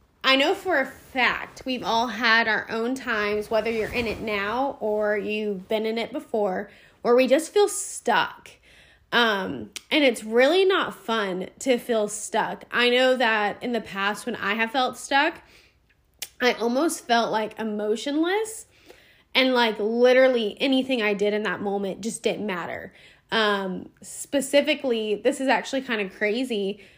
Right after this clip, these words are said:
Um, last Saturday, I think, so not this past weekend, but the weekend before, um, me and my husband had a great weekend, guys, because I know I kind of mentioned and shared with you guys how amazing <laughs> God has been in our lives. Like, I,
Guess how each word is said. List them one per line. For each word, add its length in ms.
Um, 520
last 580
Saturday, 500
I 160
think, 280
so 360
not 280
this 160
past 340
weekend, 260
but 80
the 60
weekend 300
before, 520
um, 200
me 100
and 80
my 80
husband 340
had 140
a 60
great 480
weekend, 400
guys, 320
because 420
I 120
know 200
I 120
kind 240
of 80
mentioned 480
and 160
shared 260
with 200
you 80
guys 500
how 300
amazing 640
<laughs> 120
God 120
has 180
been 540
in 120
our 160
lives. 420
Like, 180
I, 540